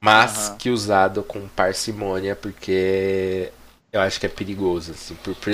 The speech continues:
Speaker 1: ser uma ferramenta que tem muitas coisas da empatia,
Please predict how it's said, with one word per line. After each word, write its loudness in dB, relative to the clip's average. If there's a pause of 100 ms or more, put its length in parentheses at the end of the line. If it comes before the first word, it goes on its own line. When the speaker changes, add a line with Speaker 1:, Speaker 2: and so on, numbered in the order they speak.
(100)
Speaker 1:
ser -2
uma 2
ferramenta -2 (580)
que -14
tem -2
muitas -6
coisas -4
da -2
empatia, -2